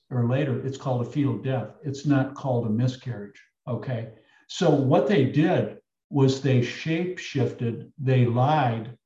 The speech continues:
and they took the seven hundred people that actually got the vaccine, and they couldn't have had a miscarriage 'cause they're in the third trimester, and they put 'em over into the group,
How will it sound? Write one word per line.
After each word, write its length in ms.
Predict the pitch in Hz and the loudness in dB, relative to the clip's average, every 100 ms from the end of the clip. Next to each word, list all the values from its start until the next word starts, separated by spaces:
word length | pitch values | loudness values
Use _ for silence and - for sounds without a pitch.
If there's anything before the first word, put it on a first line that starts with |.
| _ _ _ _ | _ _ _ _
and 200 | - 131 | 0 4
they 360 | 131 123 - - | 6 4 0 -12
took 280 | - 180 180 | -6 -4 -2
the 100 | 143 | -2
seven 540 | 117 - 160 165 175 143 | -2 -4 2 2 4 2
hundred 480 | 127 160 139 - - | 2 2 2 -2 -4
people 400 | 160 156 131 120 | -2 -2 -2 -2
that 200 | 120 - | -4 -4
actually 440 | 131 139 139 147 123 | -4 -2 -2 -4 -4
got 280 | 139 135 131 | -2 -4 -4
the 100 | 117 | -6
vaccine, 1160 | 110 127 123 - - 156 170 156 110 107 - _ _ _ _ _ _ - | -2 -2 -2 -6 -14 -12 -4 -2 -2 -4 -8 _ _ _ _ _ _ 2
and 320 | 127 117 - - _ _ _ - | 4 4 0 -16 _ _ _ 0
they 160 | 127 | 2
couldn't 300 | - - 202 | 2 2 2
have 140 | 131 120 | 2 0
had 160 | 117 | -2
a 60 | 110 | 0
miscarriage 580 | 110 - - 120 123 - | -2 -4 -2 -2 -2 -2
'cause 180 | 127 | -2
they're 120 | 127 120 | 0 0
in 100 | 113 | 0
the 80 | |
third 280 | 110 131 113 | -4 -6 -6
trimester, 680 | - 131 143 110 104 123 - _ _ _ | -4 -4 -4 -8 -12 -12 -16 _ _ _
and 120 | 143 131 | 2 4
they 200 | 120 - | 4 2
put 220 | 175 165 | -2 0
'em 180 | 139 131 | 0 -2
over 600 | 156 135 135 135 127 123 _ _ _ _ - | -2 0 0 0 -4 -6 _ _ _ _ -2
into 580 | 131 127 123 - - | 2 2 0 -4 -6
the 180 | 139 127 | -4 -2
group, 680 | 104 98 113 131 139 139 - | -4 -6 -2 0 0 -4 -10